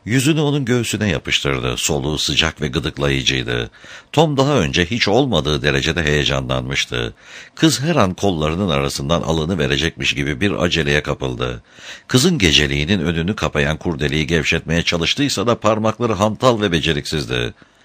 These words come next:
"Bırak ben yapayım." Kız delikanlının ellerini iterken Tom onun cephanelikle bir önceki buluşmalarından farklı davrandığını seziyordu. Israrcı ve kendinden emindi.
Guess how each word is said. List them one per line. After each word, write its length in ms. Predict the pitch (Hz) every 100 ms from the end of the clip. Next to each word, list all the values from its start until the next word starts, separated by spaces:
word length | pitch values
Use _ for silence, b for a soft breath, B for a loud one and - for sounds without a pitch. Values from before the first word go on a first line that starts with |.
| B B B
"Bırak 280 | - 117 -
ben 100 | 117
yapayım." 480 | 92 78 76 73 65 _ _ B B B B -
Kız 240 | 156 131
delikanlının 640 | 139 160 85 71 73 92
ellerini 460 | 71 78 73 85 110
iterken 520 | 78 - 73 85 92
Tom 260 | 90 120 107
onun 200 | 123 123
cephanelikle 760 | 117 110 110 110 117 120 107
bir 80 | 110
önceki 420 | 98 71 78 98
buluşmalarından 760 | 78 82 - 78 73 71 95 92
farklı 420 | 104 101 - 107
davrandığını 540 | 78 76 76 73 82
seziyordu. 760 | 87 73 65 67 62 58 58 - B B B B
Israrcı 520 | - - 73 65 104
ve 80 | 95
kendinden 540 | - 90 85 85 90
emindi. 560 | 80 76 73 62 60 57